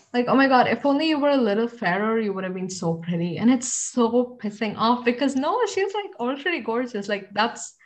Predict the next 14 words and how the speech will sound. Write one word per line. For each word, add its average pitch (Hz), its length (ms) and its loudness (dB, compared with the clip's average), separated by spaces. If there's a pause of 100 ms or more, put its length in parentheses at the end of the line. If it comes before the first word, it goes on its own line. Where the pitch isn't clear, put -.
(640)
like, - 360 -6 (380)
why? 226 420 8
Why, 226 400 6
why 277 260 8
do 254 100 4
you 269 120 6
have 262 220 4
to 269 80 0
have 233 220 2
light 170 280 0
skin 180 300 -4
to 190 100 -8
be 170 120 0
pretty? 165 520 -8